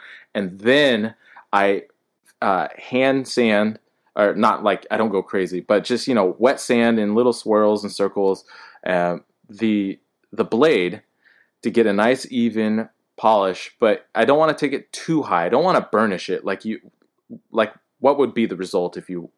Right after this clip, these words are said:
dry sanded it? You would burnish the surface. And once you start doing that, it, the, uh, the coffee doesn't play nicely, um, on a burnished surface. So you just wanna wet sand everything so it's nice and even.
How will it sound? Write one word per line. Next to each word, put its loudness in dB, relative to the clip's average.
dry 2
sanded -12
it? -16
You -6
would -4
burnish -2
the -14
surface. -6
And -2
once 0
you -2
start -2
doing -2
that, -4
it, -8
the, -6
uh, 0
the -10
coffee -6
doesn't -6
play 0
nicely, -8
um, -6
on -4
a -6
burnished -4
surface. -10
So -6
you -4
just -8
wanna 4
wet 4
sand 0
everything 0
so -4
it's -8
nice -4
and -6
even. -4